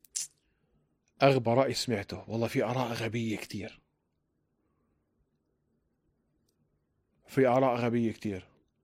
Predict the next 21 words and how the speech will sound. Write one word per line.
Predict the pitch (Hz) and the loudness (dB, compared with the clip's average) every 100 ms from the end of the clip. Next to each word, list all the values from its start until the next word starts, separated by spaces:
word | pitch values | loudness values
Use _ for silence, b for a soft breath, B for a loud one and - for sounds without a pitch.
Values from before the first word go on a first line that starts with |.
| - | -2
بال | 131 165 | 2 4
إم | 160 | 4
إم | 165 | 4
إيه | 170 | 4
بتكون | 170 151 151 151 | 4 0 0 4
بدك | 147 | 4
من، | 147 156 151 | 4 2 2
من | 143 | 4
طرف | 185 202 190 | 6 8 6
المحللين | 160 - 156 151 165 196 202 | 2 4 4 6 4 4 2
أو | 143 | 0
من | 139 | 2
طرف | 135 165 147 | 4 2 2
المقاتلين. | 127 120 120 123 127 110 - _ _ _ _ _ _ _ - | -4 -4 -6 -4 -6 -6 -10 _ _ _ _ _ _ _ -4
من | 123 151 | 0 6
طرف | 214 220 | 8 8
المقاتلين | 214 196 202 190 208 208 214 | 8 6 8 8 10 8 6
افتح | 196 190 175 | 2 4 8
ال، | 156 143 | 6 6
ال، | 156 143 123 | 2 0 4
ال، | 139 135 127 120 110 | 4 4 4 0 -4